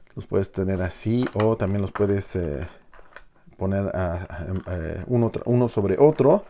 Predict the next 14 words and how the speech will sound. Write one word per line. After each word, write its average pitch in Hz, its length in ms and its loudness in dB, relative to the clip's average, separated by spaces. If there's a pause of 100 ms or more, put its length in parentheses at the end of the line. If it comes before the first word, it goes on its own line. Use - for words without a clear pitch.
(460)
y 87 100 -4
sin 104 220 0
problema. 107 440 2
La 95 80 4
verdad 104 220 2
que 120 120 2
yo 113 140 4
tengo 117 440 4
a 90 440 0
muchos 120 360 0
de 107 140 4
estos 107 280 -2
casting 113 580 0
así, 123 500 -2